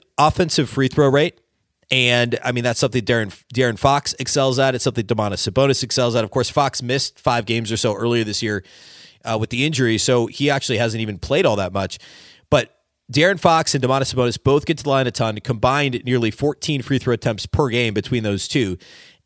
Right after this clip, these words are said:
And the Wolves have been a bit foul happy of late. They have to pay attention to that. And,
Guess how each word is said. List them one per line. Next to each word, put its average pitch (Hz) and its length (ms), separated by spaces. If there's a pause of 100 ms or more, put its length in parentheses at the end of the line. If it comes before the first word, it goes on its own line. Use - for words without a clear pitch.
And 151 260
the 147 60
Wolves 170 220
have 208 100
been 185 140
a - 20
bit 165 180
foul 175 260
happy 147 320
of 98 100
late. 95 180 (300)
They 147 160
have 135 320
to 185 100
pay 160 160
attention 135 360
to 131 100
that. 113 320 (100)
And, 117 480